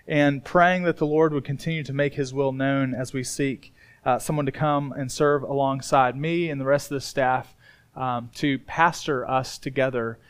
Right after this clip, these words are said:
and help lead us as we grow as a church. Turn to Second Peter in your Bibles, if you would, or it's in your bulletin and provided for you.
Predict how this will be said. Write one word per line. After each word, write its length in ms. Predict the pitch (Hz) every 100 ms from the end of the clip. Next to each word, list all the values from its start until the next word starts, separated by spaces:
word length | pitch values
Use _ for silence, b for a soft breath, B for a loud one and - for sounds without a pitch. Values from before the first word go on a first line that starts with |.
| b -
and 80 | 120
help 240 | 127 127
lead 240 | 131 131 127
us 380 | 117 113 - -
as 200 | 123 120
we 100 | 117
grow 500 | 123 123 120 120 117 _ - - -
as 140 | 117
a 60 | 113
church. 640 | - 127 120 110 - - _ _ _ _ _ _ _ _ - b b b b b b b b
Turn 300 | - 214 262
to 400 | 247 226 190 180
Second 300 | 139 233 233
Peter 260 | 214 247 240
in 60 | 196
your 100 | 160
Bibles, 420 | 170 196 220 196
if 140 | 165
you 80 | 175
would, 320 | 170 196 233
or 520 | 185 170 190 226 233 -
it's 200 | 170 -
in 220 | 175 175
your 220 | 170 156
bulletin 580 | 131 160 185 190 208 196
and 180 | 160 160
provided 520 | 156 139 160 190 185
for 240 | - 165
you. 400 | 151 151 202 226